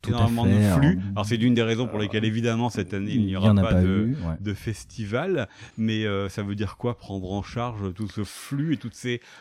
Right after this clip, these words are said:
Speaker 2: demandes très nombreuses ? Tout le monde ne vient pas à égalité, tous les éditeurs ne viennent pas à égalité avec leurs propositions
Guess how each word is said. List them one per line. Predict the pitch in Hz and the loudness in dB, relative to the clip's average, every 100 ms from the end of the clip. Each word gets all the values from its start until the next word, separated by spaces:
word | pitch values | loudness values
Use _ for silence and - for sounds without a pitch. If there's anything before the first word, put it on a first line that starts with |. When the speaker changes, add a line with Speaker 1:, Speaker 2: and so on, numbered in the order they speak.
| - | -14
Speaker 2:
demandes | 104 135 143 147 | -2 2 2 0
très | - 139 | -2 -2
nombreuses ? | 143 151 196 151 | -2 0 -2 -2
Tout | - | -4
le | 147 | -2
monde | 160 123 | 0 -2
ne | 127 117 | -2 -2
vient | 104 113 | -2 -4
pas | 107 139 139 | -4 -4 -4
à | 127 | -4
égalité, | 117 107 107 104 104 - 147 147 | -4 -2 0 -2 -4 -4 -4 -4
tous | 110 | -4
les | 101 | -4
éditeurs | 98 104 135 | -4 -4 -6
ne | 110 | -4
viennent | 98 101 | -4 -4
pas | 117 | -4
à | |
égalité | 104 98 95 143 | -4 -4 -4 -4
avec | 117 104 - | -4 -6 -10
leurs | - | -14
propositions | 110 104 | -12 -10